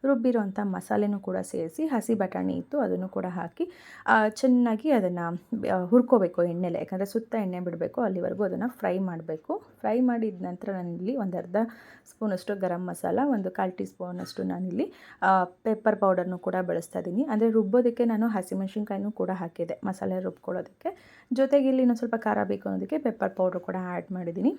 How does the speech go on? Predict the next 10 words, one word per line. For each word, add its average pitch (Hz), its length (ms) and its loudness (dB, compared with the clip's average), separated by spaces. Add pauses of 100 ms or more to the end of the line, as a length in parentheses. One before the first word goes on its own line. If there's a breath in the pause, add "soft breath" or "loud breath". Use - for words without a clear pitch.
(120)
ಧನಿಯಾ 180 340 -2
ಪುಡಿ 190 140 -6
ಎಲ್ಲ 185 120 0
ಏನೂ 180 180 -4
ಹಾಕಕ್ಕೆ 175 380 -10
ಹೋಗಿಲ್ಲ, 175 280 -6 (140)
ಇಷ್ಟೇ 226 220 -2
ಹಾಕಿರೋದು. 180 680 -4 (440 loud breath)
ಹಾಕಿಬಿಟ್ಟು 269 440 2
ನೆನೆಸಿಟ್ಟಿರೋಂಥ 208 680 0